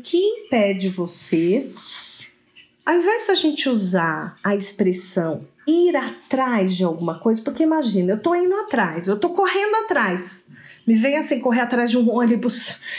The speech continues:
de um, de um avião, né? <laughs> Não, de um, de um trem, de, ah, de um carro.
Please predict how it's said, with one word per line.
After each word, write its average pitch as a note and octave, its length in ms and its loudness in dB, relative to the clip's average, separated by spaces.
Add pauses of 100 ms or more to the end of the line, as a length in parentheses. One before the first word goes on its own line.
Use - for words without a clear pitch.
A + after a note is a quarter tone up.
(140)
de G3+ 160 2
um, A#3+ 260 2
de G#3+ 160 0
um B3 80 0
avião, A#3+ 640 0
né? A#3 240 2
<laughs> C#4 80 2
Não, B3 260 2
de A#3 160 2
um, B3 140 2
de A3+ 100 0
um A#3+ 140 -2
trem, B3 460 0
de, B3+ 80 -2
ah, G#4+ 1200 -2
de C#4 80 0
um D#4+ 180 0
carro. A#3+ 480 -2